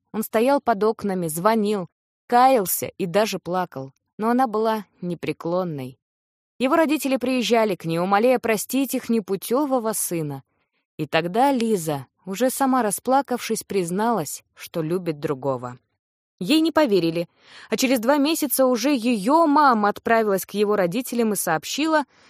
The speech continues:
что ее дочь беременна. Лиза не хотела замуж. Хотела, конечно, но за другого. Ее уламывали три месяца. Свадьбу сыграли скромную. Владимир на свадьбе не пил спиртное вовсе.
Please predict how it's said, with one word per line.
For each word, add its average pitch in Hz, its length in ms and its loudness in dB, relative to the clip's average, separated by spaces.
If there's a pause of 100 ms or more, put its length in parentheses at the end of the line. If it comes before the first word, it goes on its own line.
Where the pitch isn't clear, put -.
(120)
что - 200 -2
ее 156 300 0
дочь 151 280 -2
беременна. 131 640 -6 (760)
Лиза 311 260 2
не 302 120 2
хотела 190 440 0
замуж. 147 480 -8 (240)
Хотела, 339 380 2
конечно, 208 640 2
но 233 140 4
за 214 160 4
другого. 220 720 2 (420)
Ее 208 280 2
уламывали 247 680 2
три 190 220 -4
месяца. 151 600 -6 (320)
Свадьбу 262 480 0
сыграли 226 460 2
скромную. 151 720 -2 (420)
Владимир 247 420 2
на 240 120 4
свадьбе 233 460 2
не 247 160 4
пил 247 240 -2
спиртное 202 540 -2
вовсе. 170 460 -4